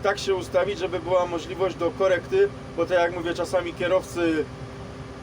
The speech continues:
e, podjeżdżają za blisko lub za daleko, mimo że im się tam pokazuje,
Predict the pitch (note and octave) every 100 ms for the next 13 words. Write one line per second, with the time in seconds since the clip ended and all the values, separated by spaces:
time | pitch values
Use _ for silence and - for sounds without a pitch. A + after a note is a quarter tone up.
0 | - - D3 D3 D3+ F#3 G3 E3+ G#3 G3+
1 | G3+ G#3 G#3+ G3 G3+ F#3+ E3+ G3 F#3+ F#3+
2 | G3 F#3+ G3+ G3+ F#3 - - - - -
3 | - - - - - E3 G3 F#3+ E3 F3+
4 | E3+ F3 E3 E3+ D#3 D3 C3 E3+ F3 E3+
5 | F#3 E3 D3+ D3